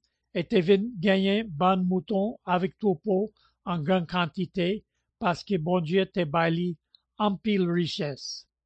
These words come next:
Se te Ezekias ki te bouche sous pi wo dlo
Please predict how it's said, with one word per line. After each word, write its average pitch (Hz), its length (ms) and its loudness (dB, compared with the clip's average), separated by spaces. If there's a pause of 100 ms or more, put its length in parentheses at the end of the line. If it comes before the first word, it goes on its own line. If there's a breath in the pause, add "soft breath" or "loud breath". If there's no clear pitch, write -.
(480)
Se 214 140 0
te 220 240 4 (160)
Ezekias 196 960 0
ki 220 160 -6
te 208 180 2 (140)
bouche 202 500 0
sous 208 460 -4
pi 214 160 0
wo 190 240 2
dlo 165 340 -2